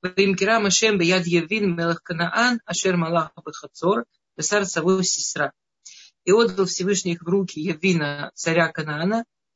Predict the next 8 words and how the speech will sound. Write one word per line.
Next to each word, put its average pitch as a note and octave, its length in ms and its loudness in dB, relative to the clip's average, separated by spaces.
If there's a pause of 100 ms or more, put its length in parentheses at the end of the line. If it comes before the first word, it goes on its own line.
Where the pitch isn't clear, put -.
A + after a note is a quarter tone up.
(280)
и F3 340 2
его E3+ 680 2 (140)
военного E3+ 720 2
министра, F3 560 -8
да, E3 140 -2
его D#3+ 300 -4
цар E3+ 400 -4
Цава, D#3+ 460 -6